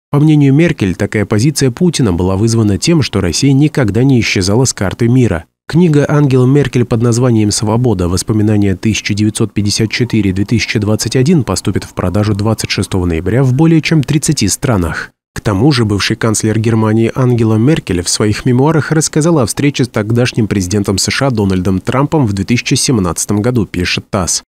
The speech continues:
По словам Меркель, Трамп был очарован российским президентом Владимиром Путиным, о котором он задавал многочисленные вопросы.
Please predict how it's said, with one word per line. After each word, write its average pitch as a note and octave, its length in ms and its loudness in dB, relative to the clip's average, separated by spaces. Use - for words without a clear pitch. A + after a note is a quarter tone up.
По A#2 80 0
словам D#3 420 2
Меркель, D#3 320 0
Трамп D3 360 -2
был C3 240 2
очарован C3 480 2
российским G2+ 560 -2
президентом B2+ 560 0
Владимиром A2 560 2
Путиным, F#2+ 560 0
о F2+ 60 -4
котором D3 360 0
он C3 100 2
задавал A2+ 380 0
многочисленные G#2+ 800 0
вопросы. G2+ 540 -2